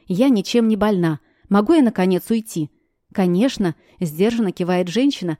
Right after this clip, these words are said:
и, повернувшись, сгребает со стола пластиковую визитку с серебристым тиснением. «Если вас что-то будет беспокоить или понадобится моя консультация,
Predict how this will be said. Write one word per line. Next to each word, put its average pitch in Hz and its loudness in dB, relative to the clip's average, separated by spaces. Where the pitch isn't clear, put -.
и, 214 0
повернувшись, 196 2
сгребает 185 0
со 185 -6
стола 214 -4
пластиковую 202 -2
визитку 202 -4
с - -8
серебристым 175 -4
тиснением. 156 -4
«Если 262 0
вас 247 0
что-то 214 -2
будет 190 0
беспокоить 185 -2
или 175 -2
понадобится 185 -2
моя 180 -2
консультация, 180 -6